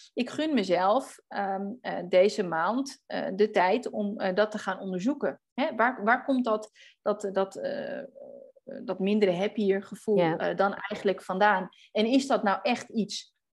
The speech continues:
Speaker 1: wat vanuit je werk komt? Of is dat meer iets wat vanuit jezelf komt? Hè? Soms, ja, eh, dan kun je ook denken van, ja, mijn baas is een eikel.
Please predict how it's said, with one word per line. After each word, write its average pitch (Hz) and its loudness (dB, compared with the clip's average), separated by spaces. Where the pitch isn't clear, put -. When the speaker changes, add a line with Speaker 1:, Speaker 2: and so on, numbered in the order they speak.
Speaker 1:
wat 208 4
vanuit 202 0
je 175 -2
werk 208 4
komt? 370 0
Of - -4
is 294 -4
dat 254 -2
meer 214 2
iets 226 -4
wat 254 -6
vanuit 262 -2
jezelf 262 2
komt? - -12
Hè? 240 0
Soms, 240 -2
ja, 214 -2
eh, 175 -2
dan 190 -8
kun 233 2
je 214 6
ook 214 4
denken 208 4
van, 185 -4
ja, 185 2
mijn 185 -2
baas 202 4
is 202 0
een 196 -2
eikel. 202 0